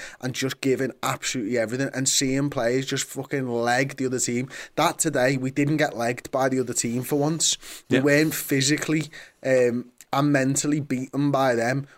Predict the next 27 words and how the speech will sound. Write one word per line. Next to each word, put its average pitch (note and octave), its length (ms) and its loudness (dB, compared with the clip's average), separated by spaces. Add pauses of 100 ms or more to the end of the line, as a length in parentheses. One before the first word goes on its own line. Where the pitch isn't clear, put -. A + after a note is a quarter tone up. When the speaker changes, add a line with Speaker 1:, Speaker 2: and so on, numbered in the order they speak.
Speaker 1:
we C3 140 -2
stood C#3+ 400 2
up, C3 260 0
we C3 180 2
were C#3 160 2
a C3 40 -2
fucking C#3 340 -4
side, A#2+ 400 0
and B2+ 80 -6
it G#2 80 -10
was B2 120 -2
the B2+ 80 -4
young C3 200 0
lads C#3 260 0
that C#3 100 -2
helped B2 200 -2
to B2 100 -6
do A2+ 240 -2
that. B2+ 160 -4
Speaker 2:
Mm-hmm. - 340 -8
Speaker 1:
And B2+ 140 -2
forced, D#3+ 400 4
obviously, C3 340 0
by A#2+ 180 0
the A#2+ 100 -2
experienced A#2 600 -2
players. D3 360 0